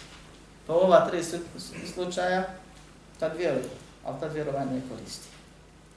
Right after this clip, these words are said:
I Allah ih napominje, dok su još živi, one među njima koje hoće da uputi, nakon što je rekao da većina njih ne vjeruje, kaže, „Zar čekaju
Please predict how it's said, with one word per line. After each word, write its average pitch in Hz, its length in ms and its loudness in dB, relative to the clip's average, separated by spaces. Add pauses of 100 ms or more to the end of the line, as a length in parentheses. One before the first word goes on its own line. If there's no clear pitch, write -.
(640)
I 127 80 -6
Allah 165 300 4
ih 165 80 -4
napominje, 175 500 -2
dok 143 80 -4
su 151 120 -6
još 139 120 -2
živi, 160 340 -6 (1000)
one 151 180 -2
među 147 220 -2
njima 156 160 2 (100)
koje 143 160 0
hoće 160 220 0
da 143 120 2
uputi, 151 500 -6 (420)
nakon 143 260 0
što 143 120 -2
je 143 60 2
rekao 143 480 2 (100)
da 147 80 0
većina 143 300 -2
njih 143 160 2
ne 139 100 2
vjeruje, 147 460 0 (1200)
kaže, 139 480 2 (580)
„Zar 123 240 -2
čekaju 131 340 -2